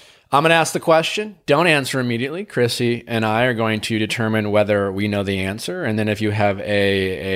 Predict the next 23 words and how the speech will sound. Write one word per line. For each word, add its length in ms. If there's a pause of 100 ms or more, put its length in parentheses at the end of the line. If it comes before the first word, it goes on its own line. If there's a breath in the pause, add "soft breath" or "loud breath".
(240)
a 60
anecdotal 500
story 340
that 140
goes 200
along 240
with 100
your 100
answer, 220
feel, 220 (120)
feel 240
free 160
to 60
share. 300
Don't 260
feel 360
obligated. 640
Yes 280
or 60
no 160
answers 460
are 100
totally 640